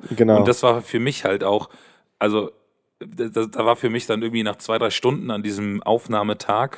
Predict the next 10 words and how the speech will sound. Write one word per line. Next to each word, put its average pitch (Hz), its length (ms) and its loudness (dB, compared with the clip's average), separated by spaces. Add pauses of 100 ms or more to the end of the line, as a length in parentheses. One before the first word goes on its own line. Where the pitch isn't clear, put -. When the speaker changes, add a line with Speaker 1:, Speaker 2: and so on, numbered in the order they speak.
(120)
Speaker 2:
von 104 220 -4
den 98 140 -4
Blinds, 98 400 -2 (340)
da 92 140 -2
war 95 160 0
irgendwie 98 240 -4
plötzlich - 420 -6
kurz - 460 -6
Schluss. - 500 -10 (1000)
Speaker 1:
Ja, 113 220 0